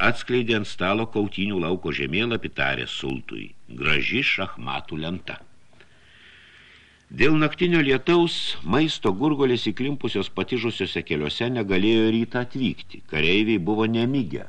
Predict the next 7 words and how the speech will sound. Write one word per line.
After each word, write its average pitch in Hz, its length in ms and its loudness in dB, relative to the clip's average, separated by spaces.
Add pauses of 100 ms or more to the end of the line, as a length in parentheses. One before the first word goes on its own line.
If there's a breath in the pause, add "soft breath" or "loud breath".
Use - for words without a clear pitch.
šlapi 78 480 -2
ir 76 140 -2
alkani, 123 420 -2
tačiau 71 400 -6
tai 92 160 -2
nesukliudė 76 560 -4
Napoleonui 69 680 -6